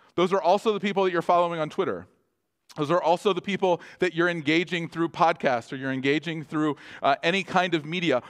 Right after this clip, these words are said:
All of those people become the community that form us. And the practice, the habits that we're in, the things that we do. So i-, i-, if,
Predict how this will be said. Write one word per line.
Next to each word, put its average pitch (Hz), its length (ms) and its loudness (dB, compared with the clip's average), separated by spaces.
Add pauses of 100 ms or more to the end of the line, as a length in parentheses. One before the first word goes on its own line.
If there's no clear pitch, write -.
(220)
All 262 320 4
of 247 120 2
those 240 280 2
people 185 260 -2
become 202 320 0
the 202 80 0
community 220 680 0 (420)
that 170 140 0
form 240 280 0
us. - 380 -10 (640)
And 269 380 4
the 233 140 0
practice, 269 600 2
the 180 120 2
habits 240 520 2
that 226 180 0
we're 208 140 0
in, 202 280 -2
the 143 60 -2
things 214 360 -2
that 220 160 0
we 214 120 -4
do. 160 440 -2 (420)
So 220 240 4
i-, 220 240 0
i-, 214 200 2
if, 202 160 2